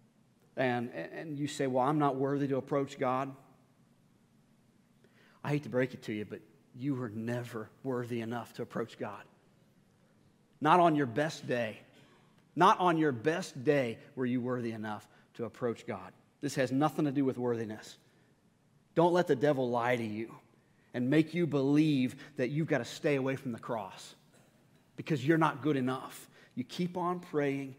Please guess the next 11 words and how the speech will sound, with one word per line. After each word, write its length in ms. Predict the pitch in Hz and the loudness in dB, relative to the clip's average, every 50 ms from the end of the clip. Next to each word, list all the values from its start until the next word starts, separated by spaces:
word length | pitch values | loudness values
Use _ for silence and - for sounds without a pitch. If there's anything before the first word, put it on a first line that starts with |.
| - - - - | -20 -20 -16 -10
You 100 | - 120 | -10 -10
keep 340 | - - - 180 175 175 180 | -8 -8 -4 -4 -4 -2 -2
on 240 | 190 165 165 170 165 | -2 -2 -2 -2 -6
searching. 600 | 160 - - 180 160 165 160 - - 170 160 156 - - - - - _ _ _ _ | -6 -6 -2 -2 -2 -2 -4 -6 -8 -8 -8 -8 -10 -14 -20 -20 -20 _ _ _ _
You 100 | - 127 | -10 -10
keep 340 | 123 - - - 175 160 - | -10 -8 -6 -4 -4 -4 -2
on 220 | 165 147 147 143 139 | -4 -4 -4 -4 -4
trusting. 560 | - - 147 127 117 - - - 123 101 - - - _ _ _ _ _ _ _ - 127 113 | -2 0 0 0 0 -2 -10 -12 -12 -14 -14 -16 -20 _ _ _ _ _ _ _ -18 -18 -16
Get 240 | 117 123 156 185 190 | -2 4 6 6 6
on 340 | 190 185 185 185 175 170 160 | 6 4 4 4 2 2 0
mission. 420 | 151 135 - - - 120 98 - | 0 -2 -4 -6 -8 -10 -12 -14